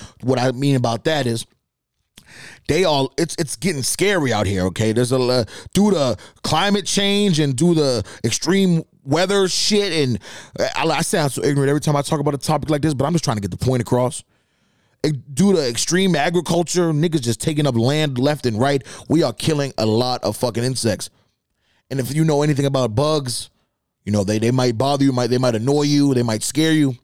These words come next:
They are essential to our ecosystem, especially bees. And we've been talking about a bee, um, you know, a, a bee extinction for a while. That's why they started talking about mechanical bees and all that.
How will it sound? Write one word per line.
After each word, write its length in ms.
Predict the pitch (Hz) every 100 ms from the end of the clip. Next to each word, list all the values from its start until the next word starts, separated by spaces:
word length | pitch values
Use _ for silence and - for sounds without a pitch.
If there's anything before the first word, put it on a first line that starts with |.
| _ _ - _ _ -
They 280 | 139 160
are 240 | 151 147 143
essential 680 | 127 - 160 165 - 131 104
to 240 | - 135
our 100 | 127
ecosystem, 800 | 135 151 139 120 127 - 104 87 - _ _ _ _ _ _ _ _ _
especially 460 | - - 214 - 170
bees. 600 | 147 175 170 131 92 - _ _ -
And 80 | 113
we've 100 | 151
been 100 | 160
talking 140 | 160
about 140 | 139 123
a 60 |
bee, 460 | 113 156 185 165 123 - - - -
um, 500 | 117 113 104 95 92
you 140 | 98
know, 240 | 95 92 85 -
a, 60 | 107 110 -
a 60 |
bee 280 | 117 113 220
extinction 440 | 214 - 151 117 117
for 200 | 117 110
a 20 |
while. 440 | 127 190 156 98
That's 300 | 87 101 110
why 120 | 127
they 80 | 123
started 240 | 123 135 123
talking 180 | 143
about 160 | 147 139
mechanical 480 | 143 - 156 151 147
bees 340 | 131 165 160
and 80 | 156
all 140 | 160 160
that. 220 | 165